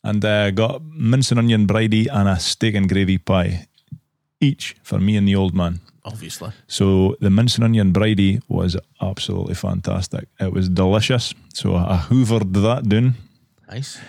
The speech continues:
Speaker 1: And then I was halfway through my, my steak and gravy pie when World War Three started with the twa dogs that were in the house. I think they were fighting for my, my crust or my affections. I'm not sure what it was. So I had to deal with that. So I put the, I put half my pie down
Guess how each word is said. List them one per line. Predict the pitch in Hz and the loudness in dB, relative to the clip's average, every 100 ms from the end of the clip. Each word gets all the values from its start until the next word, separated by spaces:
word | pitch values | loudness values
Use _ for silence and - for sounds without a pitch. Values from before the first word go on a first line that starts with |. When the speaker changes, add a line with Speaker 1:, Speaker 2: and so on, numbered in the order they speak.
| - - | -20 -6
Speaker 1:
And | 95 | -2
then | 95 | 2
I | 95 | 2
was | 92 - | 2 2
halfway | 107 104 104 92 | 0 0 0 0
through | - 104 101 - | 0 2 2 0
my, | 98 98 95 98 98 _ | 0 2 2 0 -2 _
my | 92 | -6
steak | - - 117 104 | -6 -4 -2 0
and | 98 | 0
gravy | 95 104 95 90 | 2 2 2 0
pie | - 107 110 113 - - _ | 0 2 2 -2 -6 -20 _
when | 90 90 | 0 2
World | 104 107 101 | 2 2 2
War | 104 101 | 0 0
Three | - 120 127 | -2 -2 -2
started | - 110 104 95 | 0 -2 0 2
with | 101 | 2
the | 92 | 0
twa | - 104 | 0 0
dogs | 95 113 127 104 | 2 0 0 0
that | 104 | 0
were | 101 | 0
in | 101 | 2
the | 98 | 2
house. | 120 - - | 2 0 -6
I | 90 | -4
think | 117 113 | -2 0
they | 101 | 0
were | 98 92 - - - - _ | 0 -2 -8 -20 -20 -20 _
fighting | - - 131 135 113 | -8 -2 -2 0 0
for | - 110 | 0 0
my, | 107 107 101 98 - _ _ _ | 2 2 2 -2 -6 _ _ _
my | 104 | -4
crust | 95 - 123 117 - - _ _ _ - | -2 0 0 -2 -8 -18 _ _ _ -4
or | 104 101 | 0 2
my | 104 101 | 2 2
affections. | 90 120 123 - 127 110 | 0 -4 -4 -4 -2 0
I'm | 101 104 | 0 0
not | 113 113 | 2 2
sure | 123 107 | 2 2
what | 113 | 2
it | 110 | 0
was. | 110 120 107 107 98 | 0 0 -4 -10 -10
So | - 104 | -2 -2
I | |
had | 120 | 0
to | 110 | -2
deal | 110 113 | 0 2
with | 104 | 2
that. | 110 123 110 | 2 0 -2
So | 101 | 0
I | 95 | 0
put | - 135 | -2 -2
the, | 110 101 92 92 | 2 2 2 0
I | |
put | 95 135 | -2 -2
half | 98 117 - | 0 -2 0
my | 107 | -2
pie | 90 104 101 | 0 0 0
down | 95 107 113 | 2 2 0